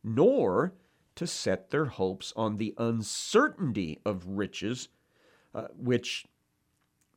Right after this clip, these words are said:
that is Old Testament teaching right there, uh, that everything is uncertain,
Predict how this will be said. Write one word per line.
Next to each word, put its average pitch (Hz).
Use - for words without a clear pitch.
that 135
is 147
Old 131
Testament 107
teaching 87
right 80
there, -
uh, 95
that 92
everything 135
is 113
uncertain, 123